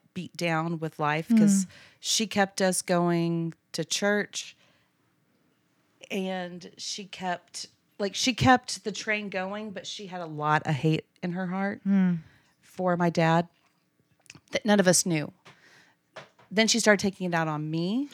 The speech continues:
Speaker 2: But they never argued in front of you. It
Speaker 1: I'm,
Speaker 2: was just
Speaker 1: no,
Speaker 2: kind of felt,
Speaker 1: and
Speaker 2: like, a little icy.
Speaker 1: it, well, it just always felt like
Speaker 2: That was just what you knew.
Speaker 1: this is, yeah. Um, it never, 'cause my dad is a,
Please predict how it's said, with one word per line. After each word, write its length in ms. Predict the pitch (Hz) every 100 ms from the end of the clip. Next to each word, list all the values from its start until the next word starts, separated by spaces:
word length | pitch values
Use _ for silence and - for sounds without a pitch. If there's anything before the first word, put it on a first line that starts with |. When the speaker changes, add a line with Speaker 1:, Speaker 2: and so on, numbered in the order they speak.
| -
Speaker 2:
But 100 | -
they 120 | 214 214
never 320 | 208 196 -
argued 400 | 175 170 190 170
in 100 | 160
front 240 | - 160
of 80 | 156
you. 180 | 160 156
It 100 | 262
Speaker 1:
I'm, 80 | 269
Speaker 2:
was 120 | 165
just 200 | - 156
Speaker 1:
no, 120 | 196
Speaker 2:
kind 120 | 302 170
of 80 |
felt, 160 | - 170
Speaker 1:
and 40 | 170
Speaker 2:
like, 160 | 151
a 40 | 170
little 180 | 165 156
icy. 540 | 151 139 - - 160 -
Speaker 1:
it, 220 | 214 214 -
well, 160 | 233 220
it 60 |
just 160 | 247 247
always 220 | 247 233
felt 220 | 226 214
like 260 | 185 170 - -
Speaker 2:
That 180 | 147 185
was 120 | 208
just 140 | 185 160
what 120 | -
you 120 | 160
knew. 160 | 151 131
Speaker 1:
this 220 | 143 143
is, 160 | 165 170
yeah. 260 | 254 - - _ - - - _
Um, 460 | 202 190 175 156 165 _ _ _ _ _ _ _ _ _ _ _ _ _ -
it 180 | 208
never, 520 | 202 208 208 220 220 - -
'cause 160 | 247 214
my 120 | 202
dad 420 | 180 202 220 208 -
is 300 | 196 190 175
a, 520 | 170 165 160 156